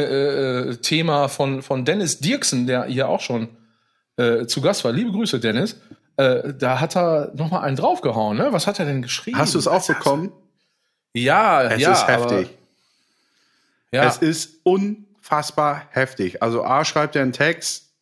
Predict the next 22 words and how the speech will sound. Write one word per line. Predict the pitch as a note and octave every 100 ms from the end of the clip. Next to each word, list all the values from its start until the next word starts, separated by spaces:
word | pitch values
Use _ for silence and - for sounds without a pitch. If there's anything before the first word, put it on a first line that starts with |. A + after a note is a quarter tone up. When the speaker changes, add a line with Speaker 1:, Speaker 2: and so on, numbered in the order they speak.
| _ _ -
Speaker 2:
da | A2+
kommen | - C#3+ C#3+
so | C3 A#2+
Wörter | C#3 D3 B2+
vor | - C3+ B2+ B2
wie, | B2+ B2 B2 - - -
also | G#2+ A2
er | A2+
hat's | A#2
auch | A2 E3
irgendwie | F3 F3+ F3+
gehabt, | E3+ D#3+ G3 - _ _ _ _ _ _ _ _ _ _ _ _ _ _ _ -
ähm, | B2 A#2+ A#2+ A#2 A#2 A#2 -
bestehen | A#2 - C3+ C3+
aus | B2 A2+ - -
Cholesterin, | B2+ A#2+ A2+ - G#2+ B2 F3+ G#3 F#3+ F3
äh, | - C3+ C3 B2+ B2 A#2 F#2+ - -
Bilirubin, | C#3 E3+ F#3 F3 E3+ E3 D#3+ B2+ - - G#2 G#2+ B2+ B2 C3+ D3+ D3+ C#3+ B2+
Pigmentmaterial, | - C3 A2 C3+ F3 E3+ B2 D3 C#3+ D3 D3 D3 D3+ D3+
in | B2+ B2
Klammern | B2+ B2+ B2+ A#2
Pigmentsteine. | C3+ - B2+ D#3 D#3 D3 D3+ D#3 E3+ G3